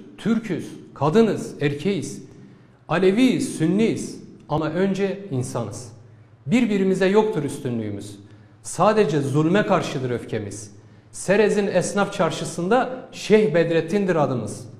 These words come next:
Pir Sultan'dır bir yanımız. İşkence tezgahlarında Hallacı Mansur olduk. İbrahim'dik, mazlumduk biz. Dar ağacına yürürken başımız dikti. Deniz'dik, Hüseyin'dik, Yusuf'tuk.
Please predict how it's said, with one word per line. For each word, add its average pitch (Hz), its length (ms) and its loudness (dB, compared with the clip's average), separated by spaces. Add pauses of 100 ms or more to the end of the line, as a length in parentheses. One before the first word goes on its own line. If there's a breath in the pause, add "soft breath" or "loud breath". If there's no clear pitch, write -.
(220)
Pir 214 140 2
Sultan'dır 208 680 2
bir 156 100 2
yanımız. 123 500 -2 (360 loud breath)
İşkence 190 520 2
tezgahlarında 160 760 2
Hallacı 160 420 0
Mansur 156 360 2
olduk. 156 400 2 (300)
İbrahim'dik, 170 720 2
mazlumduk 170 640 2
biz. - 240 -8 (640)
Dar 175 120 6
ağacına 180 380 2
yürürken 180 500 -2
başımız 156 480 -4
dikti. 151 360 -6 (560 loud breath)
Deniz'dik, 175 840 0
Hüseyin'dik, 196 800 2
Yusuf'tuk. 185 640 0